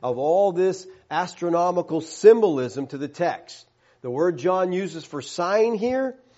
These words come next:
is a term used in ancient world to describe the constellations of the zodiac. There's a great sign.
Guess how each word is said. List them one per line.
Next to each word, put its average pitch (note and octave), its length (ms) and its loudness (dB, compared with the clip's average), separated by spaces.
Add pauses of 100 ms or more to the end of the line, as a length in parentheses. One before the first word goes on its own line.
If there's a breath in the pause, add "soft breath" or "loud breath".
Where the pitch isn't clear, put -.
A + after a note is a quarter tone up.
(320 soft breath)
is C3 120 -6
a C#3+ 60 -4
term G3 360 0
used F#3+ 220 -4
in D#3+ 100 0
ancient G3 400 2
world F3 300 4
to D#3+ 60 -4
describe D#3 400 0
the C3+ 80 -8
constellations D#3+ 920 -6
of D3 80 -12
the C3+ 100 -10
zodiac. A#2+ 560 -8
There's A2 160 -20
a A#2 40 -16
great G#3 320 2
sign. G#3+ 580 -2